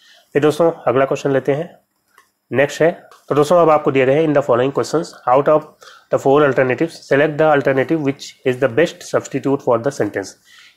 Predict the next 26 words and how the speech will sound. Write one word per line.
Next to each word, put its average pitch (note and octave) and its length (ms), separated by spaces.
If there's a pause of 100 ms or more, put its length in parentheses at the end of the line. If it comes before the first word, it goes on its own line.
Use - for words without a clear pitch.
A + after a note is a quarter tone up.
यहाँ C3 120
पे D#3 140
सेंटेंस C#3+ 320
जो C#3 140
दिया B2+ 180
गया A#2+ 120
है, F3 240
इसके C#3+ 200
लिए C#3 120
आपको D3+ 420 (100)
एक D#3+ 180
वर्ड D#3 200
बताना A2+ 300
है, G#2+ 260 (1300)
"complete E3 460 (920)
with D#3+ 240 (220)
regard C#3 420
to F3+ 180
every C3+ 320
detail।" G#2+ 360 (1500)
तो B2+ 60
दोस्तों D3 260
यहाँ D3 200
पे D#3 300 (560)
"complete D3+ 400
with D#3 200